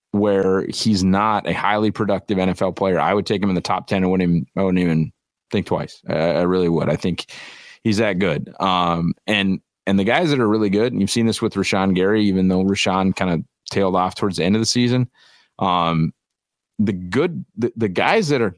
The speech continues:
good, that are really good athletes, that care and that try and that are relentless, T J Watt, man, I mean, that's, that's your, your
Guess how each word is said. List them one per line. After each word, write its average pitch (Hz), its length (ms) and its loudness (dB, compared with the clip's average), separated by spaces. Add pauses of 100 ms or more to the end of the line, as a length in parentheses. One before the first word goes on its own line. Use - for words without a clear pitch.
good, 123 480 2 (800)
that 101 140 0
are 90 60 2
really 120 260 2
good 113 140 2
athletes, 104 760 0 (240)
that - 160 -6
care 85 500 0
and 92 100 2
that - 120 -2
try 85 500 0
and 92 240 0
that 87 60 0
are 80 100 2
relentless, 78 840 0 (380)
T 135 140 0
J 110 140 0
Watt, 90 300 0
man, 82 140 2
I - 20 2
mean, 82 120 2
that's, 107 240 0
that's 117 240 -2
your, 82 240 0
your 82 200 -2